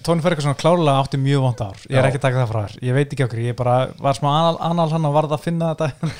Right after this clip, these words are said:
Speaker 1: <laughs> En hann tapaði vissulega mjög mörgum lótum á þessu ári.
Speaker 2: Já, og
Speaker 1: En
Speaker 2: það bara ekki að, þú veist, nafn, hann var svo stórt nafn. Hann, veist, hann var
Speaker 1: Já.
Speaker 2: aðalmaðurinn og alltaf var að tala um að hann væri, hérna,
Speaker 1: Mhm.
Speaker 2: the boogeyman og þetta allt, sko. Og síðan
Speaker 1: Já.
Speaker 2: bara, úff, er allir bara, „Jæja, Tony, eitt, eitt hafi viðbót og við
Speaker 1: Já.
Speaker 2: sendum þið með skipunum í Bellator“, sko.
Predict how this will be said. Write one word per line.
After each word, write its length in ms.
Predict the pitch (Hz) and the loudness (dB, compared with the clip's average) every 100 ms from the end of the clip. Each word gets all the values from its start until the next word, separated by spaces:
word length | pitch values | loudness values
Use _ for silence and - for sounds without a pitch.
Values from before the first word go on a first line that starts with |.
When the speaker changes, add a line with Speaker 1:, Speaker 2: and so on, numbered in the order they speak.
| - | -12
Speaker 1:
<laughs> 320 | - 151 - | -14 -16 -4
En 240 | 143 143 156 - - | 0 2 0 -10 -4
hann 200 | 147 160 | 0 0
tapaði 460 | - 165 156 156 160 - | 0 0 2 2 0 -4
vissulega 480 | 170 - 160 143 135 | -2 0 2 0 2
mjög 320 | 143 165 156 | 2 2 2
mörgum 320 | 143 127 127 | -2 -4 -4
lótum 240 | 120 117 107 | -4 -4 -6
á 80 | |
þessu 80 | 107 104 | -8 -8
ári. 80 | 98 - | -10 -12
Speaker 2:
Já, 60 | |
og 160 | 101 98 - | -12 -10 0
Speaker 1:
En 160 | 123 | 2
Speaker 2:
það 80 | 127 | 2
bara 120 | 143 156 | 0 0
ekki 80 | 170 | 0
að, 100 | 165 | -2
þú 20 | 180 | -4
veist, 100 | - | -2
nafn, 320 | 180 214 214 | 0 0 -2
hann 100 | 185 | -4
var 80 | 202 | -2
svo 120 | 196 | -4
stórt 240 | - 208 - | -4 -4 -4
nafn. 160 | - | -6
Hann, 100 | 117 156 | -4 -4
veist, 80 | 160 | -4
hann 140 | 160 | -2
var 80 | 190 | -2
Speaker 1:
Já. 100 | 190 | -2
Speaker 2:
aðalmaðurinn 560 | 196 202 190 190 147 | -2 -2 0 0 0
og 80 | 135 | -2
alltaf 160 | 156 185 | -4 -4
var 80 | 170 | -4
að 60 | |
tala 160 | 170 180 | -2 -2
um 60 | 175 | -2
að 40 | 180 | -2
hann 140 | 180 | -4
væri, 340 | 175 185 185 | -4 -4 -2
hérna, 200 | 170 170 165 | 0 0 0
Speaker 1:
Mhm. 0 | |
Speaker 2:
the 80 | 165 | 0
boogeyman 460 | 175 170 170 160 | 0 0 0 0
og 80 | 156 | -2
þetta 180 | 180 165 170 | -2 -4 -6
allt, 60 | |
sko. 180 | - 175 | -6 -4
Og 80 | 143 | -2
síðan 160 | 165 | -2
Speaker 1:
Já. 60 | 165 | -2
Speaker 2:
bara, 100 | 143 127 | -4 -4
úff, 540 | 131 131 - - - | -6 -8 -10 -14 -4
er 100 | 147 143 | 0 0
allir 120 | 135 | 0
bara, 140 | 113 | -2
„Jæja, 560 | 110 98 98 104 107 104 | -2 -8 -8 -8 -6 -6
Tony, 280 | 113 110 101 | -4 -4 -4
eitt, 240 | 110 - - | -6 -8 -8
eitt 180 | 127 - | -8 -6
hafi 240 | 127 120 | -4 -2
viðbót 320 | 123 139 123 113 | -2 0 -2 -2
og 60 | |
við 80 | 123 | 0
Speaker 1:
Já. 60 | 123 | 0
Speaker 2:
sendum 240 | 131 131 | 0 0
þið 80 | 120 | -2
með 80 | 117 | -2
skipunum 420 | - 135 127 113 | -2 -4 -2 -2
í 60 | 110 | 0
Bellator“, 380 | 123 151 98 - | 2 2 0 -10
sko. 180 | - | -18